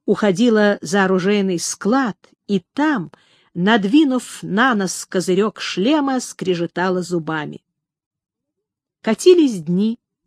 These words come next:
одинаковые, как стершиеся монеты.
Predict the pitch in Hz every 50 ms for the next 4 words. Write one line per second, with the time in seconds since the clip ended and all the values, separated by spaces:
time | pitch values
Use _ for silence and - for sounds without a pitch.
0 | _ _ _ _ _ _ _ - 170 156 156 156 160 202 262 285 - - 240 240
1 | 262 254 247 247 - _ _ _ _ _ _ - - - - - - - 185 185
2 | 196 - - - 185 165 - - - 170 156 160 151 151 156 151 143 - - -
3 | 190